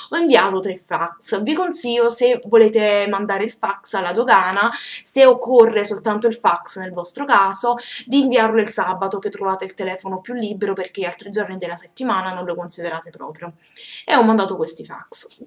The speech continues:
Ho aspettato sempre una settimana e dopo una settimana praticamente avevano detto che la mia documentazione era completa, bla bla bla, e che dovevo aspettare trenta giorni perché il mio pacco era soggetto a,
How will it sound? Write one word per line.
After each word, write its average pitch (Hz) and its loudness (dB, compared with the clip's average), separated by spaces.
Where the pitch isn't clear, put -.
Ho 294 2
aspettato 240 -2
sempre 196 -6
una 175 -6
settimana 190 -2
e 240 8
dopo 233 0
una 214 2
settimana 294 0
praticamente 220 -2
avevano 196 -4
detto 185 -10
che 190 -6
la 175 -4
mia 185 -10
documentazione 165 -10
era 180 -12
completa, 226 -2
bla 180 -6
bla 226 -4
bla, 226 2
e 214 -2
che 220 -2
dovevo 202 2
aspettare 185 -2
trenta 190 -8
giorni 196 -2
perché 226 -6
il 190 -4
mio 269 -4
pacco 190 -10
era 180 -10
soggetto 214 -6
a, 220 8